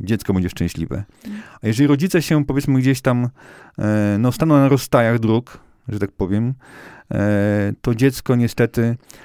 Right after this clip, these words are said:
Speaker 1: nawet jeżeli będzie miało wszystko, od A do Z, od czubka głowy po paluszki palców, to, e, po czubki palców,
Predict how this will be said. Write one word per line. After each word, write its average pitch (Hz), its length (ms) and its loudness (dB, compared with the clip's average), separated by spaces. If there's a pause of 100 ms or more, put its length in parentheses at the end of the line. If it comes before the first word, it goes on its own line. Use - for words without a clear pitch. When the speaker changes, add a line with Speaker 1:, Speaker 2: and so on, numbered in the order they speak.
(240)
Speaker 1:
nawet 143 400 2
jeżeli 143 240 4
będzie 135 220 2
miało 135 220 4
wszystko, - 560 -4 (840)
od 107 240 -4
A 135 160 2
do 143 140 4
Z, - 420 -2 (240)
od 139 180 -8
czubka 135 300 -2
głowy 120 500 2 (400)
po 117 100 -2
paluszki 131 520 2 (160)
palców, 135 560 0 (600)
to, 147 480 2 (340)
e, 110 40 -6
po 135 100 -4
czubki - 280 -6
palców, 139 520 0